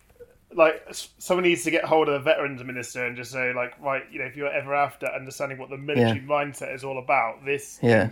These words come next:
Speaker 1: in, in my opinion, is, is all, you know, is it?" 'Cause you can see the application, you know, across Asia,
Speaker 2: Yeah.
Speaker 1: across, you know, other countries where you've got, you know, especially, like, mountainous areas.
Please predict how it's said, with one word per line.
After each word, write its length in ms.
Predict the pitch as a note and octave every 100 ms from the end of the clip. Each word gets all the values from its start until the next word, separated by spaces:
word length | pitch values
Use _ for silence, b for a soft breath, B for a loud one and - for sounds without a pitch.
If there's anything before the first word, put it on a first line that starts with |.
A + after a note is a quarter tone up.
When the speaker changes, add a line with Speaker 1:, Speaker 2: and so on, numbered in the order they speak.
| -
Speaker 1:
in, 80 | -
in 40 | D#3+
my 140 | G3
opinion, 340 | G3 A#2+ C3+ D3+
is, 280 | D3+ C3+ -
is 140 | - D3+
all, 280 | E3 D#3 -
you 80 | E3+
know, 40 | D#3
is 200 | B2+ E3+
it?" 180 | B3+ -
'Cause 200 | D3 - _ _ _
you 120 | - E3+
can 140 | F#3
see 200 | F3 G#3+
the 140 | E3+ F3+
application, 720 | - - F3 F3+ D#3 C#3 C3 _ _
you 80 | E3+
know, 120 | D3
across 480 | C#3+ C#3+ C#3+ C3+ -
Asia, 640 | F3+ F3+ F3 F3+ E3 E3 E3
Speaker 2:
Yeah. 60 | D#3
Speaker 1:
across, 460 | - C3+ B2+ - - b b b b
you 100 | D#3
know, 60 | D#3
other 160 | F#3 F3+
countries 440 | F3+ F3+ E3+ C#3+
where 120 | D3
you've 180 | D3 C#3
got, 260 | D3+ C#3+ -
you 100 | -
know, 40 | C3+
especially, 320 | - E3 D#3
like, 100 | C#3
mountainous 480 | D3 D3+ C#3 C#3 B2
areas. 640 | C#3+ D#3+ B2+ F#2+ C3 C#3